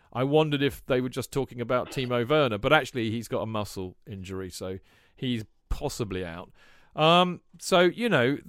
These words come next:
Everton have got a few problems ahead of this, I think. However, chappies, chappies, in the head-to-heads, we all know, we, we've been there enough times to know this, that bloody Everton away is probably a, the last place we want to be going for the first game of the season. They have, they are officially our bogey team.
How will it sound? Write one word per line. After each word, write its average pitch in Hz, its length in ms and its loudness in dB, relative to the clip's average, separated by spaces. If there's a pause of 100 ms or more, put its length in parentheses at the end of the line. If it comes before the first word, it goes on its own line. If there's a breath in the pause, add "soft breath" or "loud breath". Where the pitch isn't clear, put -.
Everton 233 360 -2
have 143 100 -4
got 127 160 2
a 117 40 0
few 123 200 -6
problems 208 360 -2
ahead 113 200 0
of 92 100 -6
this, 95 180 -6
I 107 100 -4
think. 107 280 -6 (220)
However, 214 440 6
chappies, 123 800 -6 (100)
chappies, 151 560 -6
in 196 200 -8
the 185 180 -4
head-to-heads, 170 920 -4 (840)
we 247 300 6
all 247 160 8
know, 107 380 2 (160)
we, 175 240 2
we've 214 260 0
been 247 240 2
there 233 160 4
enough 202 540 2
times 196 360 2
to 180 60 -6
know 160 240 0
this, 95 180 -4
that 123 260 -4
bloody 220 420 6
Everton 170 340 2
away 123 640 0
is 139 140 -4
probably 165 420 0
a, 120 100 0 (240)
the 131 200 -4
last 165 420 2
place 110 260 0
we 117 60 -8
want 113 160 -6
to 107 60 -6
be 110 80 -8
going 107 240 -4
for - 80 -16
the 104 80 -16
first 107 260 -4
game 110 80 -4
of 98 60 -6
the 95 40 -10
season. 101 260 -10
They 139 120 -2
have, 139 200 -4
they 147 120 -2
are 139 160 0
officially 151 420 -4
our 120 140 -2
bogey 123 460 -2
team. 87 240 -10